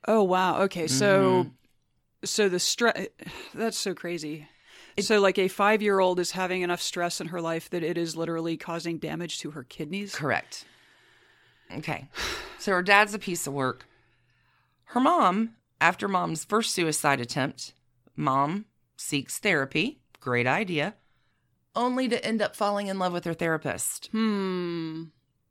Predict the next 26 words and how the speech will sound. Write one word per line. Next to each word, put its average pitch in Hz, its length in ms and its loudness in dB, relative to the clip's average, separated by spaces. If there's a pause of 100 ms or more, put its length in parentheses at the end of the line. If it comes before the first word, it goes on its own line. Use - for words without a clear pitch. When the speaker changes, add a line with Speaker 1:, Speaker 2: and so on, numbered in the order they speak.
(300)
Speaker 2:
So, 165 800 0
yeah. 135 340 -2 (420)
Speaker 1:
Oh, 190 520 2
boy. 170 340 -8 (260)
Speaker 2:
So 208 300 4
Demi's 226 400 0
parents - 640 0
do 180 380 -2
this 180 320 -2
break 170 460 -2
up, 165 280 4
get - 200 -2
back 139 200 4
together, 170 640 2
break 139 340 -4
up, 135 340 2
get 131 140 -6
back 120 220 0
together. 131 420 -2
When 127 120 -8
they 127 100 -2
do 170 360 -2
finally 175 400 2
split - 440 -4
for 135 160 -6
good, 123 460 -6